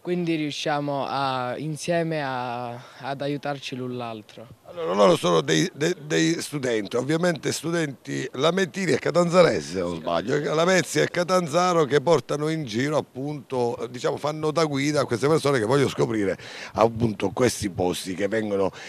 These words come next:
Speaker 2: rianimati per poi, insomma, eh, eh, far capire che in realtà nella nostra Calabria, nella provincia di Catanzaro, ci sono davvero dei posti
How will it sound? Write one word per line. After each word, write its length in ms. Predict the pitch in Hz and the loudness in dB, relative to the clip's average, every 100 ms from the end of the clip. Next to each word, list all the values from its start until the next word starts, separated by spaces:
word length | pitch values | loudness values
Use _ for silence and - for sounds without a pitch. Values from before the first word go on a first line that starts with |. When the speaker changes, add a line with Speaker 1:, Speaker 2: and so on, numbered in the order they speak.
| - | -2
Speaker 2:
rianimati 1000 | 120 135 185 170 147 170 147 143 143 131 107 | 4 6 6 4 4 2 2 2 2 -2 0
per 220 | 139 135 | 2 2
poi, 360 | - 123 139 | 0 0 0
insomma, 580 | 131 98 117 139 127 123 | 0 -2 -2 0 0 -2
eh, 720 | - 113 - - 120 117 123 - | -4 -10 -10 -10 -8 -6 -6 -6
eh, 240 | 120 123 | -4 -4
far 260 | 110 135 127 | -2 -2 0
capire 480 | 156 156 147 147 123 | 0 -2 0 0 0
che 180 | 107 127 | -2 -4
in 100 | 139 | -2
realtà 560 | 160 139 - 139 139 | -2 -2 -2 -4 -2
nella 240 | 123 131 151 | 0 0 2
nostra 400 | 160 - 127 120 | 2 2 0 2
Calabria, 500 | 147 180 120 104 113 | 2 2 0 0 2
nella 220 | 127 127 | 4 4
provincia 420 | 127 156 147 139 | 4 4 4 2
di 140 | 131 | 0
Catanzaro, 640 | 117 143 180 165 135 151 131 | 0 2 2 2 2 2 2
ci 120 | 131 | 2
sono 140 | 131 | 2
davvero 260 | 131 127 101 | 2 0 -2
dei 160 | 113 95 | -6 -8
posti 480 | 87 85 - 85 | -10 -12 -10 -10